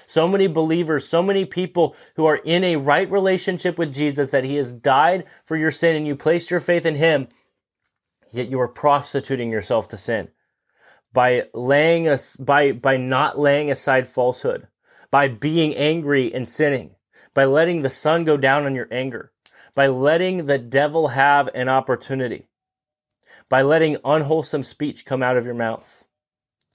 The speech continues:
And because of that, it is grieving the Holy Spirit. And when the Holy Spirit is grieved, he cannot have that right, perfect intimacy that he so longs for, that he so desires for us.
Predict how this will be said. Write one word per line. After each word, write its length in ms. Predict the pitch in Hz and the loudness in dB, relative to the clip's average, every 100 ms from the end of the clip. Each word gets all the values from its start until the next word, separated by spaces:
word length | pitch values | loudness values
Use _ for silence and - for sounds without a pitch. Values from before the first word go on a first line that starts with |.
| _ _ _ | _ _ _
And 120 | 123 | -8
because 500 | 127 127 - 170 170 | -6 -8 -2 2 2
of 140 | 165 139 | 2 2
that, 320 | 151 135 - _ _ | 2 2 -2 _ _
it 120 | 135 139 | 0 2
is 200 | 123 110 | 2 -2
grieving 800 | 110 120 151 180 190 160 165 147 | -10 -2 0 2 2 0 0 2
the 140 | 143 | 2
Holy 280 | 131 151 143 | 2 2 0
Spirit. 560 | - - 139 135 - _ _ _ - | -4 -4 -2 -2 -6 _ _ _ -10
And 100 | 143 | -2
when 120 | 160 156 | 0 2
the 100 | 123 | 0
Holy 240 | 170 170 | 2 0
Spirit 300 | - 180 160 | 2 2 2
is 140 | 127 | 0
grieved, 520 | 113 127 175 185 139 - - | -4 -2 0 0 -4 -8 -20
he 140 | - 156 | -6 -6
cannot 420 | 151 160 170 143 | 0 0 2 0
have 360 | 156 160 175 147 | 0 2 2 2
that 180 | 160 131 | 0 0
right, 460 | 135 160 170 - | 2 2 2 -4
perfect 580 | - 175 170 175 110 - _ - - | -2 -2 0 0 -2 -6 _ -20 -4
intimacy 680 | 165 180 180 175 151 - 143 | -2 0 0 0 0 0 0
that 200 | 147 123 | 0 -2
he 220 | 165 151 | -6 -8
so 440 | - - 165 180 | -8 0 2 4
longs 640 | 175 143 135 147 175 185 - | 2 -2 0 0 2 -2 -6
for, 220 | 147 135 | -4 -2
that 160 | 131 139 | 0 -2
he 80 | |
so 400 | 131 - 160 170 | -6 -2 2 2
desires 800 | 160 147 127 151 165 170 147 123 _ - _ | 0 -4 0 2 4 2 0 -4 _ -20 _
for 360 | - 165 180 156 | -4 0 2 2
us. 420 | - - - | 0 -10 -20